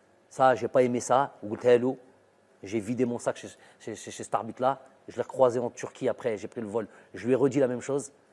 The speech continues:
Je lui ai dit qui il était. Mais ça, j'ai pas aimé que nous, nous puissions accepter ce genre de choses. Nous, quand on va dans ces pays, quand on va, quand, quand on va en Afrique, beaucoup, souvent,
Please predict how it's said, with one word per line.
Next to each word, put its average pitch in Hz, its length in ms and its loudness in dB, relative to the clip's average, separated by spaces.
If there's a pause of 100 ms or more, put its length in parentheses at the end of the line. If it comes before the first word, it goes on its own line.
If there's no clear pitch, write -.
(300)
Je 98 120 -8
lui 123 60 2
ai 120 40 0
dit 143 140 -4
qui - 140 -8
il 127 80 0
était. 147 300 0 (720)
Mais 110 60 -8
ça, 127 160 0
j'ai 120 140 -4
pas 139 160 2
aimé 131 180 2
que 123 120 -6
nous, 151 360 2
nous 131 100 -2
puissions 120 280 -8
accepter - 280 -12
ce - 60 -18
genre 113 100 -8
de 101 60 -14
choses. 101 220 -14 (280)
Nous, 151 260 4
quand - 220 -8
on 120 40 -2
va 123 160 6
dans 113 100 -6
ces 107 140 -8
pays, 104 320 -8 (260)
quand - 180 -8
on 113 40 0
va, 117 320 2
quand, 113 180 -8
quand 107 220 -8
on - 20 -6
va 101 80 -6
en 104 80 -8
Afrique, 101 220 -10 (180)
beaucoup, 127 220 -6 (280)
souvent, 156 540 4